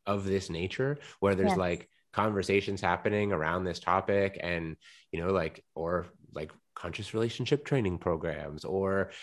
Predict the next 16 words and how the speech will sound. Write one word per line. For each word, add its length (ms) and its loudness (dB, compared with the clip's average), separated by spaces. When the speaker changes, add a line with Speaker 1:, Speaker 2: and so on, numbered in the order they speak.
Speaker 1:
like, 300 -4
personal 360 4
growth 320 6
communities, 600 2
like, 120 -4
get 160 2
involved 500 6
in 220 2
community 800 2
that 160 2
has 260 2
an 80 2
Speaker 2:
Yeah. 60 2
Speaker 1:
element 320 2
of 120 2
this. 340 2